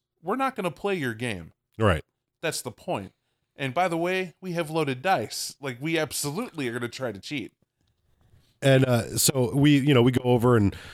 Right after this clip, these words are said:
Speaker 2: we clear off the cards off of the, the blackjack table, and we set up our piece of cardboard. And, uh, so this, this, uh, ringmaster, gambler, whoever he was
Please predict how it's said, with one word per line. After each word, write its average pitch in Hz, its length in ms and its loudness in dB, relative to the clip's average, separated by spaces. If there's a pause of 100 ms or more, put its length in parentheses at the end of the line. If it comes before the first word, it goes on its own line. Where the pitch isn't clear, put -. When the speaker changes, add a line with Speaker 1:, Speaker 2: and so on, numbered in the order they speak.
(160)
Speaker 2:
we 117 120 2
clear 127 240 4
off 113 180 4
the - 60 -2
cards 117 440 4
off 113 160 4
of 110 80 4
the, 101 320 6
the 107 100 2
blackjack 117 580 4
table, 110 300 4
and 98 100 4
we 107 80 6
set 113 200 4
up 110 120 0
our 95 160 4
piece 104 260 -2
of 107 80 -2
cardboard. 82 600 2 (500)
And, 95 280 2
uh, 95 280 6 (480)
so 123 280 4
this, 110 320 2
this, 95 420 0
uh, 90 320 2 (500)
ringmaster, 110 880 4
gambler, 104 580 4
whoever 104 320 4
he 92 60 4
was 78 500 -4